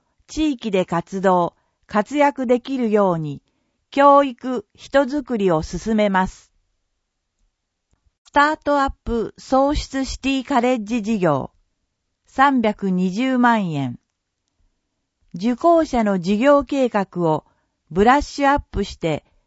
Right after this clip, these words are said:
事業が動き出すところまでを支援し、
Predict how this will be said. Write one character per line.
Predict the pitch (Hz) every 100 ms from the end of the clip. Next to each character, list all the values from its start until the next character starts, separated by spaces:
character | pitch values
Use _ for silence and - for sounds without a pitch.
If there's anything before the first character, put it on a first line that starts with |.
| _
事 | 175 285 302
業 | 269 233
が | 196 175
動 | 165 220 247
き | 262
出 | 240
す | 247 - _
と | 208
こ | 202 277
ろ | 285
ま | 247 202
で | 175
を | 165
支 | - 190
援 | 202 196 185
し、 | - 170 160